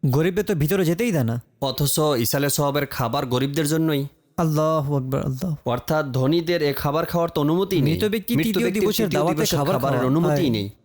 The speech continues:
Speaker 1: আল্লাহু
Speaker 2: যদি
Speaker 1: আকবার।
Speaker 2: ধনী ব্যক্তি খায়, তোর অন্তর মরে যাবে।
Speaker 1: আল্লাহু আকবার।
Speaker 2: ইমাম আহলে সুন্নাত রহমতুল্লাহি তাআলার বিশেষত্ব আমাদেরকে এটি শিক্ষা দিয়েছে, কেননা তার একটি বিশেষত্ব রয়েছে উদারতা।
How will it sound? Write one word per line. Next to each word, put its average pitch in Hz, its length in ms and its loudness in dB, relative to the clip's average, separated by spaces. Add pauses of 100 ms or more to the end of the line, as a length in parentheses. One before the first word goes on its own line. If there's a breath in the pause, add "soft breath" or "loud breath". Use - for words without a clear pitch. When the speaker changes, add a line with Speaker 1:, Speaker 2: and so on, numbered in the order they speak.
(120)
Speaker 1:
আল্লাহু 160 260 2
Speaker 2:
যদি 135 80 0
Speaker 1:
আকবার। 131 120 -4
Speaker 2:
ধনী 120 200 2
ব্যক্তি 165 280 -2
খায়, 160 220 0
তোর 160 140 0
অন্তর 135 320 0
মরে 165 220 0
যাবে। 101 340 -2
Speaker 1:
আল্লাহু 156 380 2
আকবার। - 220 -10 (240)
Speaker 2:
ইমাম 165 320 2
আহলে 156 260 0
সুন্নাত 135 520 0
রহমতুল্লাহি 123 760 0
তাআলার 127 380 0
বিশেষত্ব 156 560 0
আমাদেরকে 127 500 -2
এটি 131 220 0
শিক্ষা - 340 -2
দিয়েছে, 113 400 0 (840)
কেননা 147 280 0
তার 151 200 -2
একটি 147 180 -2
বিশেষত্ব 143 540 0
রয়েছে 135 340 0
উদারতা। 113 460 -2